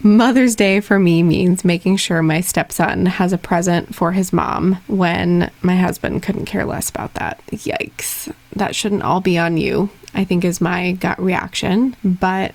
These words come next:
I think it's lovely that your stepkid feels like maybe they can lean on you for that. The next one here is, <laughs> this is funny. Um, she's one of our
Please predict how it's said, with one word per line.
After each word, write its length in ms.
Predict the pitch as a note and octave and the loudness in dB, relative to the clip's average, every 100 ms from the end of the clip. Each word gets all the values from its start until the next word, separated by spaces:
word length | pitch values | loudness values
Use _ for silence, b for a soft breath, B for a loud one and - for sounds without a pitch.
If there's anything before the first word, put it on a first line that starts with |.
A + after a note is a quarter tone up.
| G3 | -6
I 60 | |
think 260 | F3+ F#3 F3+ | -2 0 0
it's 340 | E3+ - - | -2 -4 -8
lovely 680 | - - F3 F3+ F3 F3 E3+ | -8 -4 0 0 0 0 0
that 280 | F3+ E3 - | 0 -2 -2
your 340 | F3+ E3+ - | -2 0 0
stepkid 680 | F3 - - - F#3+ E3+ - - | -4 -4 -6 -4 -4 -4 -6 -12
feels 720 | - - - F#3 F3+ E3+ E3 | -18 -16 -6 -2 0 0 -2
like 400 | D#3+ E3+ - - | -4 -6 -8 -12
maybe 380 | - F#3+ F#3 F3+ | -4 -4 -2 -4
they 160 | F3 F#3 | -4 -6
can 240 | - G3+ | -4 -4
lean 180 | F#3+ F#3 | -2 -2
on 240 | G3 A3 | -2 -4
you 120 | A3+ A#3+ | -4 -6
for 160 | - | -6
that. 280 | B3+ C4 C4+ - | -6 -4 -6 -8
The 180 | G#3+ G#3 | -4 2
next 400 | G#3 A3+ - - | 2 2 -2 0
one 160 | C4 A3+ | 2 2
here 500 | - F#3+ F3+ F#3 - | 0 2 2 2 0
is, 520 | - F3 F3 E3 F#3 - - | -2 0 2 0 -2 -4 -4
<laughs> 200 | - - | -2 -2
this 160 | G#3 - | 0 -2
is 100 | F#3 | -4
funny. 300 | - - F3+ B B B - | -6 -6 -8 B B B -4
Um, 480 | F#3+ F3 E3 D#3 - | 0 2 2 0 0
she's 300 | - - G#3 | -2 0 2
one 140 | E3+ D#3 | 2 0
of 120 | D#3 | 0
our 400 | E3 D3+ D#3+ | 0 2 0